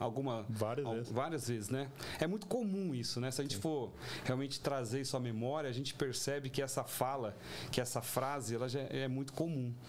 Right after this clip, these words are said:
Speaker 2: Uhum.
Speaker 1: "Poxa, por que que você fez isso?" "Ah, eu fiz isso porque eu não tive escolha.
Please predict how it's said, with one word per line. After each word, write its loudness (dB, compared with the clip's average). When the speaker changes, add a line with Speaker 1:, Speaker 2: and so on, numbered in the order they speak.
Speaker 2:
Uhum. 0
Speaker 1:
"Poxa, 0
por -2
que 2
que -2
você 0
fez 0
isso?" -2
"Ah, 2
eu 0
fiz 0
isso -2
porque 0
eu 2
não 2
tive 0
escolha. 0